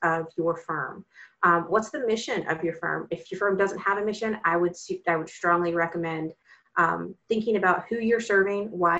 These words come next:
you're serving them, and what the goalposts to getting there are. And what technology can you use, can you implement to help get you there faster? And then what ethical issues are you running into, whether that's, um, issues with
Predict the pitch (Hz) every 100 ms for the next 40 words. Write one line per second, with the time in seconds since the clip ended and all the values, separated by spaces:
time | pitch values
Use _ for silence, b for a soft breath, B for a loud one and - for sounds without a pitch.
0 | 185 185 - 175 180 196 208 214 185 185
1 | 180 190 175 170 170 165 - - _ -
2 | 175 160 156 156 - 151 151 151 b b
3 | - 202 196 240 247 302 202 180 196 220
4 | 214 - 185 180 190 175 185 214 220 185
5 | 180 180 175 185 220 220 185 196 185 -
6 | 185 175 175 170 160 156 160 - 160 156
7 | - B B B 233 254 294 302 - 220
8 | 220 311 - - 190 - - 180 170 -
9 | 185 - 190 185 180 170 185 180 170 160
10 | 160 160 160 156 156 185 190 185 175 175
11 | - - b b b 180 170 170 190 190
12 | 214 190 185 175